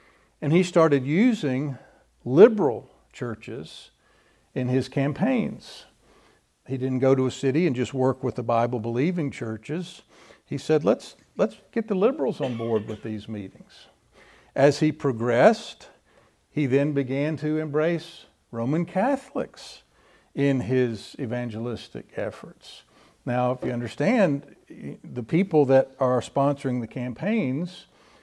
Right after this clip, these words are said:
would supply the counselors for all the respondees to the invitations,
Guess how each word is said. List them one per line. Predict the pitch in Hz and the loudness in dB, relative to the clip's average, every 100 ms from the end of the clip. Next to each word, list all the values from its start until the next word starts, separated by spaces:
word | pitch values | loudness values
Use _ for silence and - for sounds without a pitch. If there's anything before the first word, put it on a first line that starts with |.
| _ - | _ -4
would | 127 117 | -2 -2
supply | - 120 - 127 123 123 123 | -4 -10 -2 4 6 8 6
the | 117 113 113 113 | 2 -2 0 -2
counselors | - 170 233 226 135 113 127 190 - - - _ _ _ _ | -2 0 0 0 0 0 2 0 -4 -16 -20 _ _ _ _
for | 131 127 | 0 2
all | 131 120 | 4 2
the | 120 120 110 - | -2 -6 -8 -12
respondees | 117 - 139 143 143 196 226 151 175 180 - | -14 -6 -4 -2 0 2 2 2 -2 -6 -8
to | 123 | -8
the | 117 127 | -4 -4
invitations, | 120 107 175 220 208 104 139 180 - | -6 -2 0 0 -2 -8 -8 -10 -14